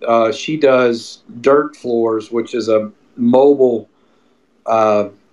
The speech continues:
wall system, dirt walls, not floors, dirt walls. And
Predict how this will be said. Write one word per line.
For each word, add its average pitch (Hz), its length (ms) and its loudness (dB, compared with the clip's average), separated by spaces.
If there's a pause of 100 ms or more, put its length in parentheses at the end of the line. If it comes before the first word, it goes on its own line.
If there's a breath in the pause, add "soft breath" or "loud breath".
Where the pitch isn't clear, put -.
(220)
wall 131 420 2
system, 110 560 -8
dirt 131 300 2
walls, 104 560 -2 (100)
not 107 240 -8
floors, 107 280 4
dirt 123 280 0
walls. 101 460 -2 (420 soft breath)
And 117 400 0